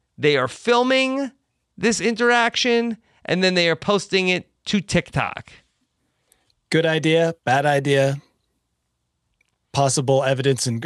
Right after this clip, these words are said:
Speaker 2: a court case in the future.
Speaker 1: Yeah.
Speaker 2: S-, smart. I, I mean, they record everything else.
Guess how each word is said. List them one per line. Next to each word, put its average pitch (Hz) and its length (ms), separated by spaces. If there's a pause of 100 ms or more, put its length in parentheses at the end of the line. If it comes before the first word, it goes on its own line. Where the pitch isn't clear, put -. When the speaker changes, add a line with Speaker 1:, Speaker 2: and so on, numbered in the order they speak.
Speaker 2:
a 120 80
court 135 320
case 135 300
in 127 80
the 120 80
future. 135 560 (540)
Speaker 1:
Yeah. 120 360 (160)
Speaker 2:
S-, - 100 (260)
smart. 160 580
I, 190 160 (160)
I 170 100
mean, 160 360 (200)
they 156 260
record 156 360
everything 127 480
else. 87 580